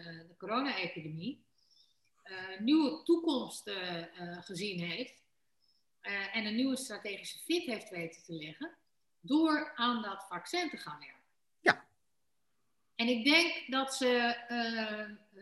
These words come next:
Speaker 1: daar goede stappen in, eh, in hebben gezet,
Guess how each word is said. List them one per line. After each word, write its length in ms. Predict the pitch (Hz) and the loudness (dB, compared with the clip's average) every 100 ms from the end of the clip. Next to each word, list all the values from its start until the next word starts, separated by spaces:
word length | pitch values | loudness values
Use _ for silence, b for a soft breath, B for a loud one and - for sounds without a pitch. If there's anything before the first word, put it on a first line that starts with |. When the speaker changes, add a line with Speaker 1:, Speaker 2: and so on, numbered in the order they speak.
| 202 | -14
Speaker 1:
daar 240 | 185 233 208 | 0 2 2
goede 480 | - - 349 349 320 | 0 6 8 8 8
stappen 500 | - 320 311 302 226 | 4 4 4 2 -4
in, 300 | 190 180 175 | -8 -8 -10
eh, 80 | 175 - 196 | -10 -12 -10
in 120 | 180 165 | -8 -6
hebben 200 | 170 - | -8 -12
gezet, 540 | 185 170 165 294 - | -14 -10 -8 -10 -14